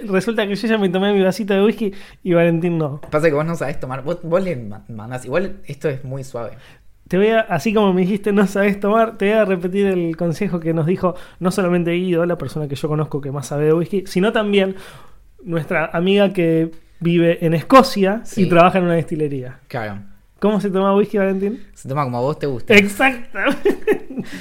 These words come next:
Speaker 2: Muy bien, pero bueno, nada, estoy, eh, nada, estoy acostumbrado a otros, a otros sabores. Cuestión que,
Speaker 1: Otros ritmos.
Speaker 2: ¿cómo, mm,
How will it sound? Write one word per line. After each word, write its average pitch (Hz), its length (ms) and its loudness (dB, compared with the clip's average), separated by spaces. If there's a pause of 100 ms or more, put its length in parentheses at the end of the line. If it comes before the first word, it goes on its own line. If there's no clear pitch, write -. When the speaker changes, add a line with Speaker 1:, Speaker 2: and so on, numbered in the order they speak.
(380)
Speaker 2:
Muy 180 220 4
bien, 151 180 2
pero 139 160 0
bueno, 151 360 2
nada, 127 480 0
estoy, 143 400 0
eh, 127 160 2 (140)
nada, 110 160 -8
estoy 127 160 -6
acostumbrado 120 480 -2
a 110 120 -8
otros, 107 400 -10
a 107 60 -10
otros 101 220 -12
sabores. 90 280 -10
Cuestión 190 360 0
que, 202 360 -4 (480)
Speaker 1:
Otros 170 260 2
ritmos. 143 360 -8
Speaker 2:
¿cómo, 180 360 -2
mm, 120 480 -6